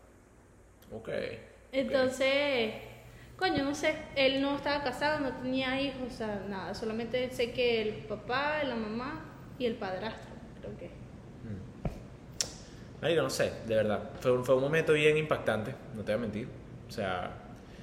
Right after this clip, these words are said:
Speaker 1: también vi mucha gente, marico. <clears throat> Lo que pasa es que hay demasiadas vainas pasando en el mundo, marico.
Speaker 2: Sí.
Speaker 1: Y todos al mismo tiempo. Entonces veía mucha gente que también que era la vaina como de <clears throat> "Qué bolas,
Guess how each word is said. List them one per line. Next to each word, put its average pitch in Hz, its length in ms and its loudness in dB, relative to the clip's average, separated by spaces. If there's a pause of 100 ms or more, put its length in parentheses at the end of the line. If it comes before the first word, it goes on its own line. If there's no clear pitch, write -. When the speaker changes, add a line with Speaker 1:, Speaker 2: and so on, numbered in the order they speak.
(260)
Speaker 1:
también 123 280 2
vi 131 100 2
mucha 151 260 4
gente, 156 280 4
marico. 139 600 2 (320)
<clears throat> - 340 -14
Lo 147 560 0
que 127 80 4
pasa 123 160 0
es 202 160 8
que 139 100 2
hay 120 80 4
demasiadas 131 340 0
vainas 131 160 0
pasando 113 280 -4
en - 0 -
el 90 120 -6
mundo, 101 200 -4
marico. - 300 -10
Speaker 2:
Sí. 110 160 -2
Speaker 1:
Y 226 40 0
todos 127 220 2
al 156 100 0
mismo 147 180 -2
tiempo. 127 300 0 (1600)
Entonces 117 300 0
veía 120 180 8
mucha 123 220 2
gente 127 200 2
que 123 60 4
también 104 260 0
que 113 80 2
era 117 100 4
la 113 80 6
vaina 98 220 0
como 120 220 0
de - 100 -2 (240)
<clears throat> 208 640 8 (560)
"Qué 147 120 4
bolas, 143 680 6